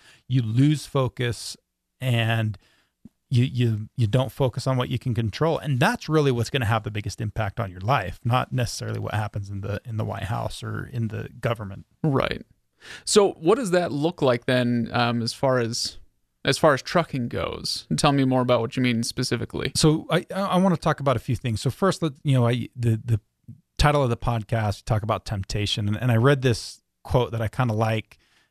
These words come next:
Speaker 1: Um, it's from a, a guy named John Owen. He's a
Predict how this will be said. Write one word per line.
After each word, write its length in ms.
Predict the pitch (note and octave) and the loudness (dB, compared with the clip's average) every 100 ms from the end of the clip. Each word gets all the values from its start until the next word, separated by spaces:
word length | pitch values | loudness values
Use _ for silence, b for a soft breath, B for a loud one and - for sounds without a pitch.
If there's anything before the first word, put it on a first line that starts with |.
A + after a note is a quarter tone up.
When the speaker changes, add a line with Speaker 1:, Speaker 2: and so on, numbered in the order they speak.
| _ - | _ 0
Speaker 1:
Um, 520 | A#2+ A2 G2+ F#2+ F2 _ _ _ _ _ _ _ - | 2 4 2 0 -6 _ _ _ _ _ _ _ -2
it's 200 | A#2+ - | -2 0
from 240 | - A#2+ | 2 4
a, 100 | A2+ A#2 | 4 2
a 80 | A2+ | 0
guy 200 | B2 B2 | 2 4
named 300 | B2 A#2 G#2 | 4 4 4
John 300 | A#2 A2 A2+ | 2 2 2
Owen. 360 | A#2 A2+ A2+ G#2+ | 0 2 2 4
He's 300 | A2+ G#2 G#2+ | 4 2 2
a 260 | G#2 G2 | 2 0